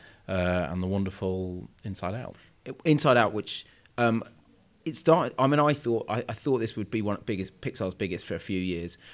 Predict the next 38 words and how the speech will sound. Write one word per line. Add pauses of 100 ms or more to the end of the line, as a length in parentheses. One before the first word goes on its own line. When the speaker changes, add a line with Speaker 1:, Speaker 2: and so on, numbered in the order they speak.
(180)
Speaker 2:
um,
and
it
started
dropping
off
last (140)
couple
of
weeks,
isn't
it?
But
it
came
back
strongly
this
weekend.
Speaker 1:
This
weekend's
been
great.
I
mean,
you
know,
we're,
we're
at
the
mercy
of
the
weather
a
little
bit.